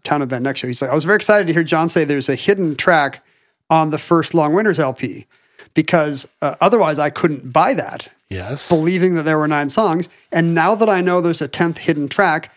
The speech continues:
Speaker 1: I will go buy the first Long Winters record.
Speaker 2: Oh, fantastic.
Speaker 1: So over tacos, he committed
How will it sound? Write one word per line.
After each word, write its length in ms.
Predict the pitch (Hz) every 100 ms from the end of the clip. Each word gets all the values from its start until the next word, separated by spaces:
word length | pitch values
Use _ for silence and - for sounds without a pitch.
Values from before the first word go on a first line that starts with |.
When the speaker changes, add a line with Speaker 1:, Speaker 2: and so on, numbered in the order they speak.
| _ _ -
Speaker 1:
I 120 | 156
will 180 | 147 156
go 280 | 135 170 175
buy 240 | 160 147
the 100 | 147
first 540 | 156 147 135 - - - _
Long 240 | 151 139 131
Winters 260 | 123 120 -
record. 180 | 127
Speaker 2:
Oh, 100 | 233
fantastic. 560 | 202 220 196 240 240 -
Speaker 1:
So 100 | 185
over 200 | 190 214
tacos, 420 | 202 180 160 151
he 100 | -
committed 600 | - 156 151 165 180 185